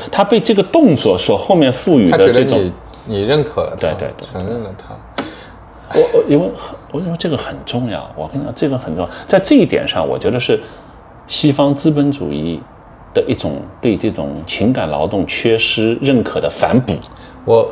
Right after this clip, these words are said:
Speaker 2: 我
Speaker 1: 叫代偿。
Speaker 2: 我其实想到的例子跟你讲的这个很像。
Speaker 1: 嗯。
Speaker 2: 就是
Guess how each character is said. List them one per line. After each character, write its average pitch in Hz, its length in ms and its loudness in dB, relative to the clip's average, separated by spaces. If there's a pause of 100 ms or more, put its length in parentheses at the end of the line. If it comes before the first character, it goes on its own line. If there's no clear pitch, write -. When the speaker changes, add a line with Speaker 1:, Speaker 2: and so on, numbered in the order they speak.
Speaker 2:
我 110 80 4
Speaker 1:
叫 113 80 6
代 135 220 4
偿。 - 280 0 (200)
Speaker 2:
我 117 120 4
其 147 200 2
实 185 80 4
想 185 200 -2
到 104 140 2
的 113 100 4
例 123 140 2
子 107 160 -2
跟 107 160 2
你 95 100 0
讲 92 160 -4
的 87 80 -8
这 101 120 -6
个 113 80 -2
很 - 280 -8
像。 - 300 -8 (120)
Speaker 1:
嗯。 90 220 -2 (460)
Speaker 2:
就 - 100 -2
是 147 300 4